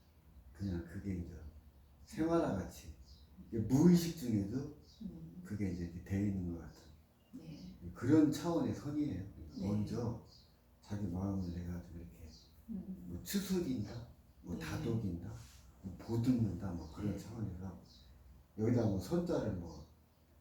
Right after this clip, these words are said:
Speaker 1: 무슨 뭐 깨달았다는 그런 걸 쓰기는 좀 너무 건방진 것 같고.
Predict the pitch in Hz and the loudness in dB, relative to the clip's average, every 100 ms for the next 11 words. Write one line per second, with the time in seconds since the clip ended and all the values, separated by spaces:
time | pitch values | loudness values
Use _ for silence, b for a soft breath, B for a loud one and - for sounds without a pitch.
0 | - - - 85 82 78 78 - - 240 | -20 -20 -20 -18 -14 -12 -12 -14 -10 -2
1 | 185 185 175 - 139 110 90 104 107 92 | 0 2 2 0 2 2 2 0 0 0
2 | 87 85 160 165 123 113 92 82 90 85 | -2 -4 -2 0 0 -2 -6 -6 -6 -6
3 | - 101 123 110 95 80 80 - 104 - | -2 0 2 2 0 -6 -8 -8 -10 -8
4 | 98 98 | -8 -8